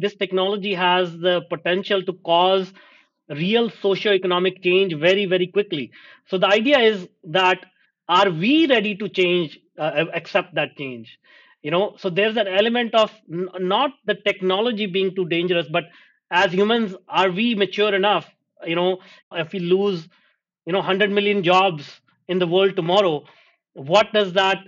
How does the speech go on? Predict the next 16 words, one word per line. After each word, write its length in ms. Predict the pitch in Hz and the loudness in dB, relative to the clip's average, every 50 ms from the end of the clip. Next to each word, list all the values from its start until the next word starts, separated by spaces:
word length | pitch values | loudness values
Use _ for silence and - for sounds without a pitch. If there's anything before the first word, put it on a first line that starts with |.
| _ - | _ -8
imply 540 | 175 180 175 180 185 180 190 208 208 202 180 | -6 -6 -4 -2 0 2 4 4 4 4 2
for 180 | 185 185 175 | 0 -2 -2
the 80 | 165 165 | -2 -2
government? 560 | 143 160 175 190 190 190 170 151 143 127 135 | -2 0 0 0 0 0 -4 -4 -6 -8 -12
What 260 | 131 143 175 190 180 | -8 -4 -4 -4 -2
does 180 | 185 190 180 175 | -2 -2 -2 0
that 180 | 180 180 170 | -2 -2 -2
imply 420 | 175 165 160 165 160 160 170 180 175 | -2 -6 -4 -2 0 2 2 2 0
for 220 | 170 175 170 170 | -2 -4 -6 -4
the 100 | 156 156 | -6 -8
social 400 | 156 - 175 160 - - 180 165 | -8 -8 -8 -8 -6 -6 -6 -6
network, 600 | 160 156 156 165 175 170 165 160 160 151 - - _ _ _ _ _ _ _ - | -4 -4 -6 -6 -6 -6 -8 -8 -8 -8 -8 -12 _ _ _ _ _ _ _ -4
uh, 140 | 151 151 151 | -4 -2 0
or 220 | 160 160 160 156 | 2 2 2 2
the 260 | 147 147 160 156 151 135 - | 0 -2 -4 -4 -4 -6 -6
socioeconomic, 840 | - 175 160 165 190 180 160 156 160 175 175 180 208 214 208 202 | -6 -6 -4 0 0 0 0 -2 -2 -2 0 0 0 0 -2 -2